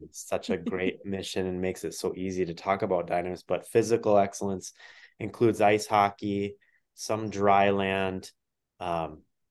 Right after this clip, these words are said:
Speaker 1: and then academic excellence includes tutoring and other academic support. We'll have academic camps in the summer, usually focused on interesting topics. Maybe we should do broadcast journalism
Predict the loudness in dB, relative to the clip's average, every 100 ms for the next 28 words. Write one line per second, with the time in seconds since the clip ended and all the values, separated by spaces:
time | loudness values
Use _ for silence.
0 | _ _ -6 -2 0 0 -2 -6 0 0
1 | 2 -2 -4 0 2 2 0 0 -2 -4
2 | -6 -6 -8 -10 -8 -10 -8 -12 -4 0
3 | 0 0 0 -2 -4 -10 -8 -6 -4 -6
4 | -4 0 2 2 0 -2 -4 -4 -8 -14
5 | _ -2 0 0 -2 0 0 0 -4 -4
6 | -6 -6 -6 -12 -18 -8 -6 -6 -8 -10
7 | -10 -10 -6 -4 -2 -4 -6 -16 -20 _
8 | -8 -6 -2 0 0 -2 -4 -2 -2 -6
9 | -6 -6 -6 -8 -6 -6 -6 -8 -8 -8
10 | -6 -4 -4 0 0 4 2 2 -2 -4
11 | -4 -2 -2 0 -2 -4 -6 -10 -6 -6
12 | -6 -10